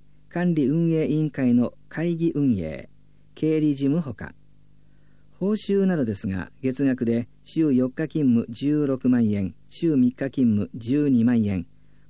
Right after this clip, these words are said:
交通費は実費支給、限度額があります。勤務場所及び申し込みですが、所定の申し込み書と市販の履歴書、写真を貼ってください。こちらを十月五日月曜日までに、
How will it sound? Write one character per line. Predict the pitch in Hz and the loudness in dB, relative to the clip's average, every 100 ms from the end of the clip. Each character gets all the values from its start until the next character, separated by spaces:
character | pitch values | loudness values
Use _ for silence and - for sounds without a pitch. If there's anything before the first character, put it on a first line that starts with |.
| - | -6
交 | 185 202 | -2 -2
通 | - 185 | -2 -4
費 | 175 135 | -2 -2
は | 120 - | -2 -4
実 | 113 123 | -4 -4
費 | - 120 | -2 -4
支 | - | -4
給、 | - 90 - - - | -8 -8 -8 -16 -4
限 | 123 120 | 0 2
度 | 110 | 0
額 | 98 - | -4 -6
が | 160 | -6
あ | |
り | 82 | -6
ま | 90 | -10
す。 | - - - - - - - - - - - - - | -16 -18 -20 -20 -20 -20 -20 -20 -20 -20 -20 -20 -14
勤 | - 202 220 | -2 2 2
務 | 202 | 2
場 | 185 | -2
所 | 175 170 160 - | -2 -2 -2 -2
及 | 143 117 | -2 0
び | 113 | 0
申 | 123 139 156 | 0 0 -2
し | |
込 | - | -2
み | 139 | 0
で | 123 | 0
す | 101 | -2
が、 | 85 69 - - - - | -6 -8 -14 -20 -20 -16
所 | - 143 | -8 -2
定 | 175 165 | 0 0
の | 160 135 | 0 0
申 | 151 170 | 0 -2
し | - | -2
込 | 165 | -4
み | 160 | -2
書 | 156 | -4
と | 127 107 | -4 -4
市 | - 143 | -6 -4
販 | 165 180 | -2 0
の | 165 | 0
履 | 131 127 | 0 0
歴 | 127 - | -2 -2
書、 | 113 - - - - - | -6 -6 -10 -20 -20 -10
写 | 131 | -8
真 | - 170 | -4 -2
を | 160 | -2
貼 | 147 | -4
っ | |
て | - 131 | -6 -4
く | |
だ | 120 | -2
さ | 113 101 | -2 -4
い。 | - - - | -6 -12 -12
こ | |
ち | 139 | -4
ら | 139 | -2
を | 135 117 | -2 -4
十 | 135 170 | -2 -2
月 | 180 165 160 - | 0 -4 -4 -4
五 | 139 - | -4 -6
日 | - - | -8 -8
月 | 110 139 - 190 | -4 -4 -4 -2
曜 | 208 | 0
日 | 156 | 0
ま | 92 | -2
で | 82 | -4
に、 | 78 | -10